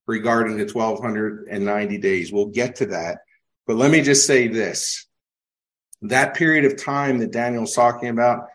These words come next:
as I study this, I am fully convinced that this is at the time of the Lord's death, burial, and resurrection, between then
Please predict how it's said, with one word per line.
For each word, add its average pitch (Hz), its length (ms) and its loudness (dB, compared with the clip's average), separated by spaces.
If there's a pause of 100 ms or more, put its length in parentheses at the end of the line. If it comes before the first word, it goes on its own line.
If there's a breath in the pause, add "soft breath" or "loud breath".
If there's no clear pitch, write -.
(300 loud breath)
as 110 160 -2
I 113 80 -2
study 135 400 4
this, 127 280 4
I 107 140 -2
am 104 160 -6
fully 135 300 6
convinced 110 520 -2
that 101 140 -2
this 117 200 -6
is 113 140 -6
at 110 120 -4
the 101 80 -12
time 135 560 -2 (280 loud breath)
of 110 120 -6
the 110 80 -4
Lord's 110 360 -4
death, 139 400 0
burial, 127 400 6
and 110 120 -2
resurrection, 127 920 -2 (280)
between 110 460 -2
then 170 580 0